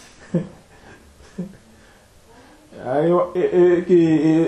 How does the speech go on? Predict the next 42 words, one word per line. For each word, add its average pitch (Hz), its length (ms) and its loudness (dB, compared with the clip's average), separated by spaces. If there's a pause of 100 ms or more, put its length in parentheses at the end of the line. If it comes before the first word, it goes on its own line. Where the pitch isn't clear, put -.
eh, 165 180 2 (160)
<laughs> 185 380 0 (520)
c'est 180 220 2
que 185 140 0
Imam 214 260 2
Shafi'i 180 440 0
dama 165 180 2
fàttaliku 160 540 0
keroog, 190 240 2 (300)
boo 165 280 2
fàttaliku 185 560 0
am 196 180 0
na 220 100 0
bu 196 140 0
ñu 214 120 0
ko 190 120 4
doon 190 220 2
tudd, 170 160 2 (580)
bi 160 140 2
muy, 233 280 2 (540)
bi 175 80 2
muy 196 360 4 (240)
dàq 170 320 0 (120)
xadiis 180 320 2
yooyu 170 260 4
di 175 60 4
wax 185 180 0
naan 180 180 2
Yonent 185 220 0
bi 180 40 -2
sallallahu 170 240 2
alayhi 156 160 2
wasallam 143 240 0
dafa 151 240 2
jullee 147 420 2
ci, 120 260 -4
ci 151 80 -2
mu, 151 260 -2
wa-, 165 1300 0
xadiisu 180 440 -2
kii 104 160 -4
bi, - 100 -14